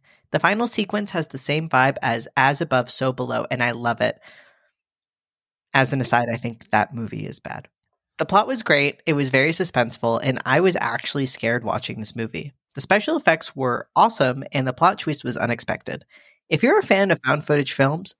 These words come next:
this one is a must watch." Well, you have bad taste, so I can see why <laughs> you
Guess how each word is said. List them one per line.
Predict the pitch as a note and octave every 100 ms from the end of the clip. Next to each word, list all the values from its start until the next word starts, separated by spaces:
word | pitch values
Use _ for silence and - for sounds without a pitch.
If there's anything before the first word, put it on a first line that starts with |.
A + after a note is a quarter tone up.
| -
this | A#2+ C#3+ -
one | D3+ E3 F3+
is | -
a | G3
must | G2+ G#2 -
watch." | A2+ G#2 - - - - _ _ _ _ _ - - - - - - _ -
Well, | F#3+ G3+ G3+
you | F3+
have | E3+ F3
bad | D#3+ C3+ C3+
taste, | C3 A#2+ - - -
so | - - C3+ C3 B2+ B2
I | -
can | - C3+
see | - C3
why | B2 A#2+
<laughs> | D3 G3 G3+
you | -